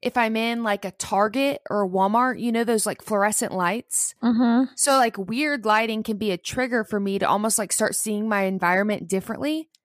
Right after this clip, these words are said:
Speaker 2: Oh, yes.
Speaker 1: And then things are blurry, and then I'm like, "I'm not here,"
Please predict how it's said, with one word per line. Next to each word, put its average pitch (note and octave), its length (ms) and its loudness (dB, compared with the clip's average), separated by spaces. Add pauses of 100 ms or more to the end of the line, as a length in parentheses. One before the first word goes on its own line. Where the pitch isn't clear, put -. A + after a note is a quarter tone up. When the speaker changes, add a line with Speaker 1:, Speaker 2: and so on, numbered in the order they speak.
(140)
Speaker 2:
Oh, F3+ 220 -6
yes. E3+ 360 -4
Speaker 1:
And A#3 160 2
then B3+ 160 2
things A#3 300 0
are G3 120 4
blurry, B3+ 720 0
and A3+ 180 -2
then A3 100 2
I'm G#3+ 180 2
like, F#3+ 260 -2 (300)
"I'm G#3+ 160 2
not G#3+ 220 4
here," B3 680 2